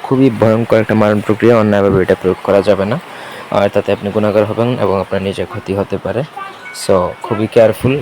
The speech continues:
এবং সাবধানে করবেন। অবশ্যই গুরুর অনুমতি সাপেক্ষে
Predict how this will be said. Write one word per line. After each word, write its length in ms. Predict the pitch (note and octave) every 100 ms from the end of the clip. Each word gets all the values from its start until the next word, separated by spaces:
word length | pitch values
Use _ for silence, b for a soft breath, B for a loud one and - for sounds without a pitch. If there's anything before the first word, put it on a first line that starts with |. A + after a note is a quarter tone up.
| A2
এবং 400 | - G2+ G2 F#2+ F2 - - F#4 F#4+ G4+ G#4
সাবধানে 360 | G#4 G4+ B2
করবেন। 300 | A#2+ A#2 B2+
অবশ্যই 360 | A#2+ A2+ - A#2+
গুরুর 260 | G#2+ A2 A2
অনুমতি 340 | A2 G#2+ -
সাপেক্ষে 400 | - - G#2+ -